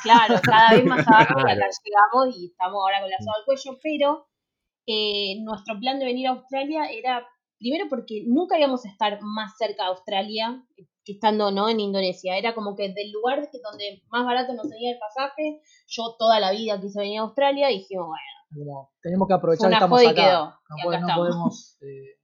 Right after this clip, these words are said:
Speaker 3: no venir", y, y bueno, terminó siendo de-, después conveniente por el tema de salud,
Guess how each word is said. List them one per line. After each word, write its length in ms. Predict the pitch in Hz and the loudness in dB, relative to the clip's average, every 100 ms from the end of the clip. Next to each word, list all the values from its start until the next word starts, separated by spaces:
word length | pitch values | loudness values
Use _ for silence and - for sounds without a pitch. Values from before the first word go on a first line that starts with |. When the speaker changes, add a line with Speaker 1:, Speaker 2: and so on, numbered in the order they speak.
| _ | _
Speaker 3:
no 200 | 165 165 | -10 -6
venir", 340 | 165 165 185 190 | -4 -4 -4 -2
y, 720 | 190 156 135 127 123 123 117 _ _ _ _ _ _ _ _ | -2 -4 -8 -12 -16 -20 -20 _ _ _ _ _ _ _ _
y 60 | 143 | -6
bueno, 160 | 156 135 | -6 -4
terminó 320 | 147 160 175 | -6 -4 -4
siendo 760 | 175 190 180 175 165 156 147 139 | 0 2 4 4 4 0 -2 -6
de-, 180 | 147 _ | -12 _
después 300 | 156 151 175 | -12 -8 -6
conveniente 520 | 180 160 156 180 180 | -4 -4 -4 -2 -2
por 100 | 160 | 0
el 60 | 151 | -2
tema 240 | 165 165 | -2 -2
de 100 | 151 147 | -2 -4
salud, 540 | 147 170 185 190 | -4 0 0 0